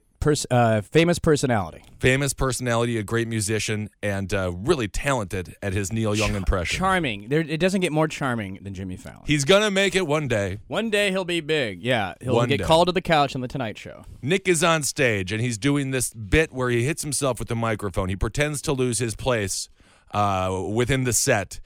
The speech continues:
Speaker 2: He forgets his jokes. He's sweating bullets.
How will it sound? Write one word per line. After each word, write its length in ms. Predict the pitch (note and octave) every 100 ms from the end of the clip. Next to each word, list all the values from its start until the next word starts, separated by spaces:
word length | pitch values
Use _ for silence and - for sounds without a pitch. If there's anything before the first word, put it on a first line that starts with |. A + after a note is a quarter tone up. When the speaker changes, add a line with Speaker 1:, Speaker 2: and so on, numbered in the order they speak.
| - -
Speaker 2:
He 100 | C3+
forgets 380 | D#3 C3+ D#3+
his 240 | D3+ C3+ G#2+
jokes. 500 | A#2 A#2 F#2+ - - - -
He's 200 | E3 -
sweating 560 | - D3 C#3+ B2+ A#2+
bullets. 520 | G#2+ G#2 F#2 D#2 -